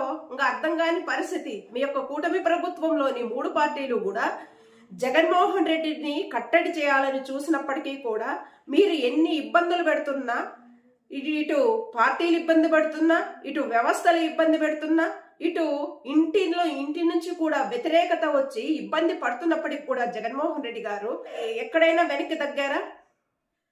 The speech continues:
ఆయన రాజకీయాలు ఏంటి అనేసి ఆంధ్ర రాష్ట్ర ప్రజలకు తెలవవా? జగన్మోహన్ రెడ్డి గారి మీద ముప్పేట దాడి మీరు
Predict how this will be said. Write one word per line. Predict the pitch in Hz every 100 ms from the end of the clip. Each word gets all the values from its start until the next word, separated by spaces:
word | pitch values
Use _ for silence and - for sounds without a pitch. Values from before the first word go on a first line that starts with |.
| _ -
ఆయన | 247 277 277
రాజకీయాలు | 262 294 370 370 349 330
ఏంటి | 311 294 311 294
అనేసి | 262 254 302
ఆంధ్ర | 240 285 320
రాష్ట్ర | 320 320
ప్రజలకు | 302 285 294 285 269
తెలవవా? | - 254 311 349 370 392 - - _ _ _ _ _
జగన్మోహన్ | 196 214 262 320 349 349 330
రెడ్డి | 320
గారి | 311 311
మీద | 311 294 262
ముప్పేట | 220 214 330 339 330
దాడి | 311 294 285
మీరు | 247 214